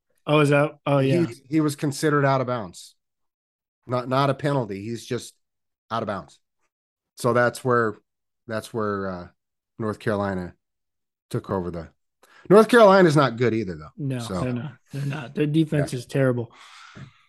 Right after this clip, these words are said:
Speaker 1: As detailed in week one against Appalachian State, fifth, uh, what was it, seventy-two to sixty-five?
Speaker 2: <laughs> I don't remember.
Speaker 1: <laughs> Ken, one last game real quick. Just wanna comment on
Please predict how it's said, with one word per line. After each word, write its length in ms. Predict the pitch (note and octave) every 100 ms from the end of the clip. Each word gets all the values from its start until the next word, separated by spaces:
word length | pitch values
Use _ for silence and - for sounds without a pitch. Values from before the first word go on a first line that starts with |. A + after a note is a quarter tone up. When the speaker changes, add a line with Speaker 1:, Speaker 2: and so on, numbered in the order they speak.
| _ _ _ _ _ - -
Speaker 1:
As 260 | A3 E3+ D#3
detailed 520 | - F3+ F3 F3+ E3
in 200 | D#3+ D#3
week 200 | E3 E3
one 220 | E3 D#3+
against 280 | D#3+ D#3 D3
Appalachian 540 | D3+ D3 D#3 D3+ C#3+
State, 420 | C3+ - D3+ C#3 C3+
fifth, 260 | - D#3 - G#3
uh, 100 | D#3+
what 220 | E3+ D#3+
was 140 | D3
it, 140 | D3 C#3
seventy-two 600 | - E3 D#3 D#3 D#3 D#3+
to 60 | D3+
sixty-five? 840 | - E3 - E3+ F#3 D#3 F3 F#3+ E3
Speaker 2:
<laughs> 40 |
I 40 | C#3+
don't 60 |
remember. 500 | C3 C3+ C#3 C#3 D#3 _ D3 - D3+ D3 _
Speaker 1:
<laughs> 400 | F3+ C#3+ D#3+ - - - - - - - _ - -
Ken, 200 | G#3 G#3
one 180 | G#3
last 300 | G#3 G3 F#3+
game 300 | G#3 G3 F#3
real 180 | F3+ F#3
quick. 280 | F3+ G3 F3
Just 160 | F3 F#3
wanna 200 | F3 D#3+
comment 460 | F3 E3+ E3+ D#3+
on 360 | E3 E3 E3